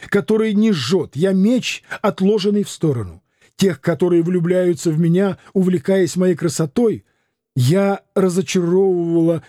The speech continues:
моими словами. А если желания питаются надеждами,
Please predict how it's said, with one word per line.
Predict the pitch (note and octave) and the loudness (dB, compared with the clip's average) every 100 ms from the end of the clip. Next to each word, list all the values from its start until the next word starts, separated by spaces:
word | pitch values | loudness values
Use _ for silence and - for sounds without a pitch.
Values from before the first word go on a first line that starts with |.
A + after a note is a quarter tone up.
| - | -2
моими | E3+ D#3+ E3+ | 0 2 0
словами. | - D3+ B2+ B2 A#2+ A#2 - _ _ - | 0 -2 -2 -2 -2 -4 -8 _ _ -2
А | D#3+ | 0
если | G3 - G#3+ | 0 0 0
желания | E3+ G3 G#3+ G#3 F#3+ F#3 E3 - _ | 0 0 0 0 0 0 -2 -10 _
питаются | A#3 F#3 G#3+ G3+ G3+ F#3+ | 0 2 2 2 0 0
надеждами, | F#3+ D3 A#3 G3 D3+ C3 G#2 | 0 0 0 0 -2 -4 -6